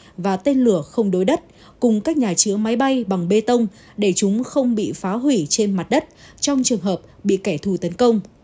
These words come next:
Vị chuyên gia này cho rằng nhiều dấu hiệu cho thấy tất cả cơ sở hạ tầng này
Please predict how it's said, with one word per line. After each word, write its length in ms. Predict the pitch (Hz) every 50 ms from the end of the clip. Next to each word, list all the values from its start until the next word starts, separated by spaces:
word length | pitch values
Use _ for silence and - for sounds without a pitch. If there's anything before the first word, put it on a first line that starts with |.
| - _ _ - - _ _ _ _ _ _ _ _ -
Vị 200 | 208 240 240 240
chuyên 200 | - - 294 277
gia 200 | 262 285 285 269
này 200 | 247 240 208 202 -
cho 160 | - 247 233
rằng 260 | - 220 214 196 175 - - - - -
nhiều 240 | 214 220 226 208 202
dấu 200 | 185 - 196 220
hiệu 260 | 254 277 302 247 - - -
cho 180 | - - 233 220
thấy 380 | - 214 202 190 190 233 302 - - - -
tất 200 | - 320 - -
cả 240 | - 285 233 175 156 - - -
cơ 140 | 240 226
sở 180 | 220 - 220 175
hạ 200 | 156 - 185 113
tầng 240 | - - 202 185 185
này 220 | 196 185 175 165